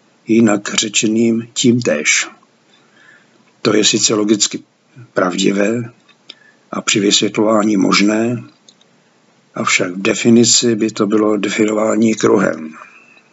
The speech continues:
Ale hlavně byla by to definice substanční, stotožňující hmotu s látkou. To by reprezentovalo středověké názory,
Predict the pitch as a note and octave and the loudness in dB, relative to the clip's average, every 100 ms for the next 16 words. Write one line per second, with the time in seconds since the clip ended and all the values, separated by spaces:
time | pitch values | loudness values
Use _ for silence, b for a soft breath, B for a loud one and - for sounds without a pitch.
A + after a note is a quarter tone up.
0 | _ _ _ _ _ _ _ _ _ _ | _ _ _ _ _ _ _ _ _ _
1 | - _ _ _ _ _ _ - - _ | -20 _ _ _ _ _ _ -20 -20 _
2 | _ _ _ - A2 G#2 G2+ G2+ G2+ G2+ | _ _ _ -2 0 2 2 2 4 4
3 | F#2+ D#2+ B B - - _ _ _ _ | 2 -4 B B -20 -20 _ _ _ _
4 | - F2+ G2 G2 A2 G#2+ F#2+ G2+ - G#2 | -4 0 2 2 2 0 -2 -2 -2 0
5 | G#2 - G#2+ G2+ - A#2 - - F#2 F2+ | 0 -2 0 0 0 0 -2 0 -2 0
6 | - - F#2+ F#2+ F#2 _ - _ _ _ | -2 -2 -8 -10 -14 _ -20 _ _ _
7 | _ _ _ _ _ - - G#2 - G2 | _ _ _ _ _ -4 -2 -2 -2 0
8 | G2+ A2+ G#2+ - G#2+ F#2 G#2 G#2 G#2+ - | 2 4 4 2 0 -2 -4 -2 -2 0
9 | A2 A2 G2+ - D#2 D2 C#2+ - B B | 0 -2 -6 -8 -8 -6 -8 -16 B B
10 | B _ _ _ _ _ _ _ _ _ | B _ _ _ _ _ _ _ _ _
11 | _ _ _ _ _ - F#2+ G2 G2 - | _ _ _ _ _ -8 -2 0 0 0
12 | - G2 G#2+ G2+ G2+ G2+ G2+ - - G#2+ | 0 2 2 2 2 4 4 2 0 0
13 | G#2+ G#2 G#2 G#2 G2+ G2+ G2+ G2+ G2+ A2 | 2 2 2 0 0 0 0 0 2 0